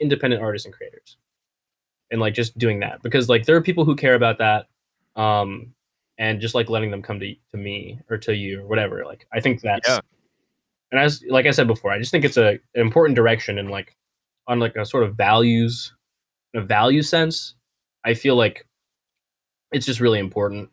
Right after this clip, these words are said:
Speaker 1: Um, and I think that as we've seen, um, through the past year or two or whatever, um, in terms of, like, the sort of social dialogue becoming so much about systemic problems,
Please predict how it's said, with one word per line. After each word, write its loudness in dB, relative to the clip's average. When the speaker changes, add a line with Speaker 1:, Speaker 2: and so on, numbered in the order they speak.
Speaker 1:
Um, 0
and 0
I 4
think 0
that 4
as 2
we've 2
seen, -2
um, -4
through 2
the -2
past 0
year 0
or -8
two -4
or -6
whatever, -8
um, -2
in -4
terms 4
of, 0
like, 0
the 4
sort 0
of 0
social 2
dialogue 0
becoming -6
so -4
much -8
about -2
systemic -2
problems, 2